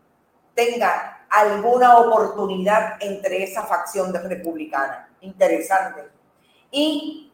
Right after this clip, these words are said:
obviamente también vamos a hablar de eso que le exigen diferentes, eh, organizaciones, en este caso cura,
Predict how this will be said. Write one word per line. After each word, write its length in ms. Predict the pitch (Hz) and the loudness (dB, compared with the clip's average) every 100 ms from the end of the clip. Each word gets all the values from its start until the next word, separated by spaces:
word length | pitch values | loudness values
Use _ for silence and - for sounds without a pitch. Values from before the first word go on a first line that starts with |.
| _ | _
obviamente 1000 | 233 240 240 240 240 247 208 185 - - 226 | 2 4 4 2 2 -4 -4 -4 -4 -4 0
también 360 | 196 196 214 | 0 0 2
vamos 260 | 226 226 226 | 4 6 6
a 40 | |
hablar 560 | 202 214 208 208 - 208 | 6 6 6 4 -6 -4
de 420 | 180 175 175 - 214 | -2 -2 -4 -6 -4
eso 240 | 220 262 | -2 0
que 100 | 240 | 0
le 180 | 196 - | 0 -4
exigen 440 | - 254 226 208 | -10 -6 -4 -4
diferentes, 840 | 180 - 175 190 202 208 202 - - _ _ _ _ _ _ - | -6 -4 -4 -6 -6 -6 -6 -14 -20 _ _ _ _ _ _ -8
eh, 440 | 190 170 160 156 165 | -4 -2 -2 -2 2
organizaciones, 1080 | 214 208 202 185 180 - 226 220 185 185 - | 4 4 0 -2 -4 -2 -2 0 -2 -6 -10
en 120 | - | -8
este 200 | - 214 | -4 2
caso 300 | 208 202 196 214 | 4 4 -2 -2
cura, 600 | 220 185 151 143 - | 2 4 4 0 -12